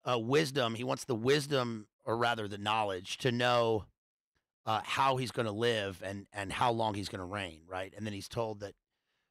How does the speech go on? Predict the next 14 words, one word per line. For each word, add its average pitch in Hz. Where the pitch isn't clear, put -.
basically 123
he's 110
not 120
gonna 113
reign, 113
um, 101
he's 117
not, 120
because 107
he's 110
not, 117
he 113
will 117
reign, 143